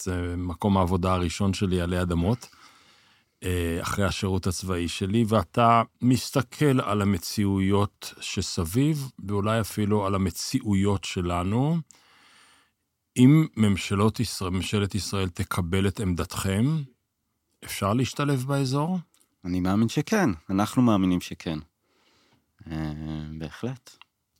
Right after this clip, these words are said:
Speaker 1: שזאת בעצם הנחת העבודה, משם אנחנו יוצאים לדרך.
Speaker 2: כן, הנחת העבודה שיש אפשרות לקיום משותף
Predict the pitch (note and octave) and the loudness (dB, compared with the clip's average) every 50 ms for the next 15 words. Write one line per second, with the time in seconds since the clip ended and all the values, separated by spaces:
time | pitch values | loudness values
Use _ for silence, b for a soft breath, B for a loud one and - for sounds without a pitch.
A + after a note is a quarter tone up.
0 | _ _ _ _ - - - - - - G2+ - - C#3 B2 D3+ D3 B2 A#2+ A2 | _ _ _ _ -20 -20 -16 -14 -12 -10 -8 -4 -2 0 4 4 4 4 4 2
1 | F#2+ - - G#2+ G2+ G2+ F#2+ - - F2 F2 - A2 A2+ A2 A#2 A2+ F#2+ F2+ E2+ | 2 4 2 2 4 4 2 0 -2 -4 -4 -2 -2 -2 0 0 0 0 0 0
2 | E2 E2 - - A2+ G#2 G#2+ G2+ F2+ G#2+ A2 G#2 F#2+ F2 - G2+ F#2 F#2 F2 D#2+ | -2 -2 0 2 2 4 4 2 2 2 0 0 0 -2 -2 -2 -2 -2 -2 -2
3 | D#2 D2+ C#2+ D2 - - - - _ _ - - G#2+ G#2 F#2+ F#2+ F2+ F2+ F2 - | -4 -6 -8 -8 -10 -10 -12 -14 _ _ -2 0 0 2 2 0 0 -2 -4 -2
4 | - A2+ - - G#2+ F#2 E2+ F#2 E2+ F#2 F#2 - - - F#2 F#2 F2 - - D#2+ | -2 -2 0 0 0 0 0 0 0 0 -2 -2 -2 -2 -2 -2 -2 -6 -10 -12
5 | - - F2 E2+ F2 E2 - - F2+ E2 D#2+ D#2 D#2 D#2 D2+ D2+ D#2 D#2 D#2 D#2 | -6 -4 -2 -2 -2 -4 -4 -4 -4 -2 -2 -2 -4 -4 -6 -6 -8 -12 -14 -16
6 | E2 F#2+ G#2+ - - - _ _ _ _ - - - A#2 A#2 A#2 A#2 - - G2+ | -16 -16 -18 -18 -20 -20 _ _ _ _ -6 2 6 8 8 8 8 6 2 -4
7 | - - A2 G2 - - - | 2 2 2 2 2 -2 -16